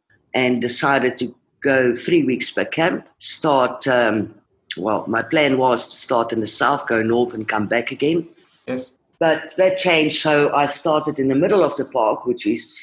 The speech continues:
Speaker 1: Letaba, which was my first camp. Stayed three weeks and then moved up and then started moving down.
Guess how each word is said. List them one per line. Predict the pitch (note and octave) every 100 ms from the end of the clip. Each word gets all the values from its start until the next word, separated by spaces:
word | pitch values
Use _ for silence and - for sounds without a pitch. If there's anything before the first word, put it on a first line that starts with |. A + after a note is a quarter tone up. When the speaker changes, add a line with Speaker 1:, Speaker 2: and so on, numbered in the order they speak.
| -
Speaker 1:
Letaba, | C3 - B2 G2 G2 G#2 F#2+ -
which | B2+ A#2+ -
was | A2 A#2+
my | A2+ A2+
first | B2 A#2+ -
camp. | E2+ E2+ - _
Stayed | - - D#3+ D3 C#3+
three | D#3+ D3
weeks | C3+ B2+ C3+ - - -
and | C3+ C3
then | B2 A#2+
moved | B2 B2 -
up | D3 G#3 -
and | C#3 B2
then | B2 B2
started | - B2+ A#2+ A#2 B2
moving | A#2 A2 A2
down. | B2+ E2